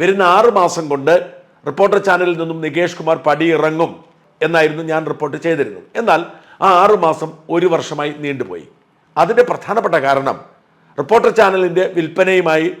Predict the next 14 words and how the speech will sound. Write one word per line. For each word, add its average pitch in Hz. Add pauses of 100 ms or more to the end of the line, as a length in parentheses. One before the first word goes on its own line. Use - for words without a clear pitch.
ബന്ധപ്പെട്ട് 151
നടന്ന 127 (880)
ഇടപാടിൽ 165 (500)
അവർക്ക് 185
മുൻകൂട്ടി 208
കാണാൻ 180
കഴിയാത്ത 156 (240)
ഒരു 151
പ്രശ്നമുണ്ടായിരുന്നു. 98 (540)
യഥാർത്ഥത്തിൽ 160
റിപ്പോർട്ടർ 160
ചാനലിനെ 165 (340)
ഏറ്റവും 170
അധികം 151